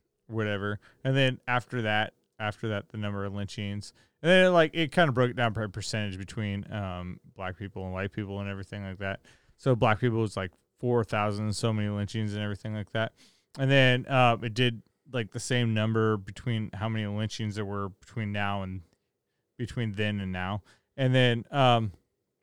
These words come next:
and then they, like, posted the black on black shootings in Chicago in, like, one year. And so you had, like, four thousand lynchings between eighteen something to, like,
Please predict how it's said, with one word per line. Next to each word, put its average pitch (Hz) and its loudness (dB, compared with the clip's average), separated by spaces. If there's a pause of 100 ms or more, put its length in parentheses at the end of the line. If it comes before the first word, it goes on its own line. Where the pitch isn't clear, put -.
(480)
and 139 2
then 131 0
they, 135 0
like, 123 0 (100)
posted 123 -2
the 110 0
black 110 -4
on 113 0
black 101 -2
shootings 107 -4
in 98 -8
Chicago 95 -6
in, 95 -8
like, 90 -8
one 107 -4
year. 92 -6 (540)
And 123 -2
so 135 0
you 123 2
had, 117 0
like, 95 -4 (340)
four 170 -2
thousand 143 -4
lynchings 131 -6
between 113 -6 (240)
eighteen 120 -6
something 117 -6
to, 113 -6
like, 98 -4